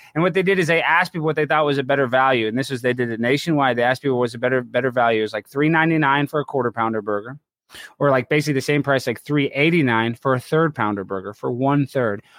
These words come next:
Overwhelmingly, people thought it was a better value to get the one-fourth pound burger because,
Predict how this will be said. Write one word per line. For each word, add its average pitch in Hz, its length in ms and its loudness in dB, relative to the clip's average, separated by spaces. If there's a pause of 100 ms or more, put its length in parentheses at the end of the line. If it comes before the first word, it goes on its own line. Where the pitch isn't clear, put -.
(180)
Overwhelmingly, 175 960 2
people 180 240 0
thought 185 140 0
it - 20 2
was 156 120 0
a 156 60 0
better 151 240 2
value 139 400 2
to 135 100 0
get 135 140 -2
the 135 100 -6
one-fourth 139 720 -2
pound 127 320 -2
burger 123 420 -2 (380)
because, 160 720 0